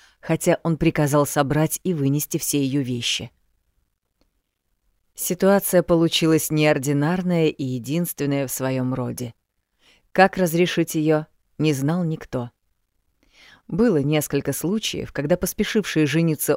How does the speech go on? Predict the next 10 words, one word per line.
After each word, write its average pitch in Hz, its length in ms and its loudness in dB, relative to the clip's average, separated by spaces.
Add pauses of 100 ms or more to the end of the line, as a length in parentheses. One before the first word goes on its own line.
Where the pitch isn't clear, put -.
оборотни 143 560 -4 (200)
впоследствии 190 800 0
встречали 185 600 0
пару — 123 420 -4 (360)
но 156 180 0
все - 280 -2
решалось 156 540 0
мирно 156 340 2
и - 200 -2
быстро. 190 600 -4